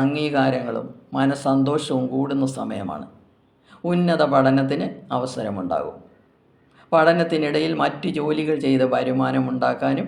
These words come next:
ഈ സമയത്ത് കഴിയും. പ്രണയിക്കുന്നവർക്ക് സമയം അനുകൂലമാണ്. ദമ്പതികൾക്ക്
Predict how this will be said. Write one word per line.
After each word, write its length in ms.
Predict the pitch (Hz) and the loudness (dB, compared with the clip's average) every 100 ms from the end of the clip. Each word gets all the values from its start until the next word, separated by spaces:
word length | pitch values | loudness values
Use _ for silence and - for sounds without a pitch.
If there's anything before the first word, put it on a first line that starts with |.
| - - - | -8 -14 -6
ഈ 20 | 127 - | -6 -4
സമയത്ത് 320 | 104 101 101 | -6 -6 -6
കഴിയും. 280 | 92 78 - 87 _ _ _ _ _ - _ | -10 -10 -14 -20 _ _ _ _ _ -20 _
പ്രണയിക്കുന്നവർക്ക് 880 | 135 135 139 139 135 131 131 131 170 - - | 0 2 2 0 0 0 2 0 -4 -8 -8
സമയം 360 | 117 120 120 113 110 | -6 -6 -6 -8 -6
അനുകൂലമാണ്. 640 | 123 120 113 98 85 80 - - _ _ _ 131 | -8 -8 -8 -8 -6 -8 -12 -20 _ _ _ 0
ദമ്പതികൾക്ക് 680 | 135 135 135 135 135 135 | 2 4 2 2 2 0